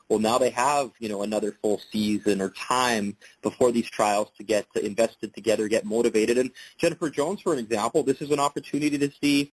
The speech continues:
what's gonna happen. Is this gonna work with five people? They have time to make a tweak, and maybe we see more changes there. Who knows? You just don't know. And, uh, listen, if, if Wayne Gretzky <laughs> can get traded, anything's possible in the world of sport, right?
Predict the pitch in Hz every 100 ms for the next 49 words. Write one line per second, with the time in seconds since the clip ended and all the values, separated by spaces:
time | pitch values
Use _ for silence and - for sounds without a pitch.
0 | _ 139 - 143 127 160 - 98 90 110
1 | - 113 113 160 180 151 - 107 98 -
2 | 98 92 101 107 - - 139 165 143 110
3 | - - - 110 123 117 113 _ - _
4 | 107 120 131 131 - 127 127 127 131 -
5 | 147 147 120 95 90 90 131 127 101 -
6 | - - 104 110 - 117 92 113 117 90
7 | 90 95 98 95 - - - _ - 98
8 | 98 98 101 101 131 131 110 92 - 117
9 | 123 160 190 180 175 - 151 156 135 147
10 | - - 123 120 123 120 _ _ 110 120
11 | 127 120 - 120 110 - 104 104 101 107
12 | 98 95 90 92 - 87 82 - 90